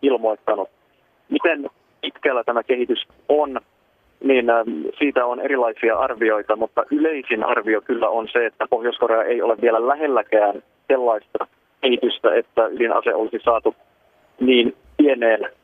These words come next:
tilaan ja kutistettua, että se olisi ohjukseen sijoitettavissa. Myöskin ohjus-,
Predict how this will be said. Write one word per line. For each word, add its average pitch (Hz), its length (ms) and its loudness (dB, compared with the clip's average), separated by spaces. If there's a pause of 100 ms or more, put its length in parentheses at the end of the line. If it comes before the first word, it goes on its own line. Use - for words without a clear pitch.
tilaan 117 260 2
ja 107 100 -4
kutistettua, 107 580 0
että - 180 -4
se - 140 0
olisi 110 480 0
ohjukseen 104 680 0 (140)
sijoitettavissa. 104 840 0 (640)
Myöskin 127 280 4
ohjus-, 143 340 2